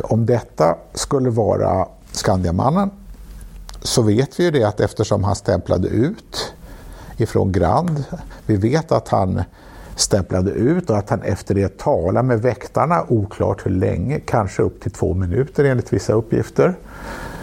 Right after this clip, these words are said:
Och han skulle i sådana fall inte ha tagit sig in den närmaste vägen, utan han skulle ha gått in en bakväg i huset. Och det innebär att om vi tänker oss att det var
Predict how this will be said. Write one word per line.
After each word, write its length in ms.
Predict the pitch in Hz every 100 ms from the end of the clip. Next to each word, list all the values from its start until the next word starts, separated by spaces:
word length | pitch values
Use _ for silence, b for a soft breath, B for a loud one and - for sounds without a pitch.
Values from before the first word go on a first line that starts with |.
| B B B B B -
Och 320 | 123 117 - -
han 340 | - - 120
skulle 220 | 107 127
i 40 | 123
sådana 360 | - 127 156
fall 220 | 147 117 120
inte 280 | 120 95
ha 60 | 101
tagit 320 | - 107 110
sig 140 | - 104
in 500 | 127 165 185 110 107
den 200 | 98 107
närmaste 600 | 120 120 104 135 156 -
vägen, 320 | 147 101 104
utan 340 | 113 98 - 101
han 100 | 98
skulle 280 | - 101
ha 100 | 95
gått 240 | 95 95 -
in 440 | 98 139 143 120
en 280 | 131 - 98
bakväg 840 | 120 135 - - 139 226 143 101
i 120 | -
huset. 500 | 110 110 113 - 110
Och 60 | 107
det 160 | 110 139
innebär 420 | 117 101 104 98
att 380 | - 98 - - B B
om 300 | B - 104
vi 80 |
tänker 420 | 104 - 139 160 143
oss 160 | -
att 180 | 123 -
det 80 | 107
var 280 | 92 87